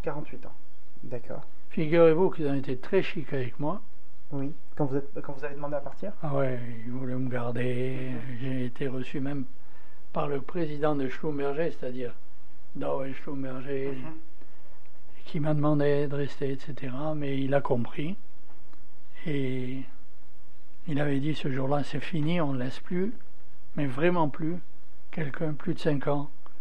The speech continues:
Speaker 2: dans le même endroit. » Enfin, quelqu'un, un region manager.
Speaker 1: Mhm. Pourquoi ? Pourquoi il, il,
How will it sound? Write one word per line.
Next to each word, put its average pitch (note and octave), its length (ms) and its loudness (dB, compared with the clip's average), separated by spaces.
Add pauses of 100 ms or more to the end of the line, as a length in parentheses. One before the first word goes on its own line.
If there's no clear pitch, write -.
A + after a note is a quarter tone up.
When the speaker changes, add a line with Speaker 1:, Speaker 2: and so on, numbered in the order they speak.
(240)
Speaker 2:
dans D3+ 100 2
le C3+ 60 4
même C3+ 160 2
endroit. » B2 400 0 (400)
Enfin, D3 260 2
quelqu'un, B2+ 380 0 (300)
un D3+ 120 0
region C#3+ 320 0
manager. C3 440 0 (100)
Speaker 1:
Mhm. C3+ 80 0 (1500)
Pourquoi ? D#3 440 0
Pourquoi D#3 240 0
il, D3+ 120 2
il, B2 100 0